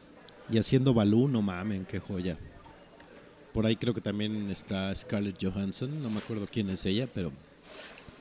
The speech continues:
eh, su-, prometen los actores de doblaje americano para El Libro de la Selva. Aparte, la, creo que es de, de mis pelis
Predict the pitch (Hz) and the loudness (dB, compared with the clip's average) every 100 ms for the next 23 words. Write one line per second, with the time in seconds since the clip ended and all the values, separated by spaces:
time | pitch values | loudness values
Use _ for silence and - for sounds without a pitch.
0 | - - - - - 131 113 110 110 101 | -18 -18 -18 -20 -10 0 2 4 4 0
1 | - 135 - 117 143 151 151 120 110 95 | -2 -4 -2 2 4 4 2 2 2 0
2 | 104 98 113 107 98 95 90 92 90 98 | -2 0 2 4 2 2 2 2 0 -2
3 | 85 76 60 - - - - - 95 101 | -4 -4 -8 -14 -18 -20 -20 -12 -6 -4
4 | 98 - 101 95 80 82 76 73 80 107 | -4 -4 -4 -4 -4 -6 -6 -8 -4 0
5 | 107 104 92 82 - 92 82 82 - - | 2 2 2 -2 -2 -2 -2 -4 -10 -18
6 | - - - - - - - 160 180 165 | -20 -20 -20 -20 -10 -2 4 6 8 10
7 | 139 - - - - - - 113 107 101 | 8 6 -2 -20 -20 -10 0 2 2 0
8 | - 151 143 160 160 139 92 85 - - | -2 0 4 6 6 4 0 -4 -10 -16
9 | - - - - - - - - - - | -20 -20 -20 -20 -20 -20 -20 -20 -16 -2
10 | 120 117 127 113 104 120 110 107 - 127 | 0 2 2 0 2 2 2 2 4 6
11 | 127 120 - | 6 4 2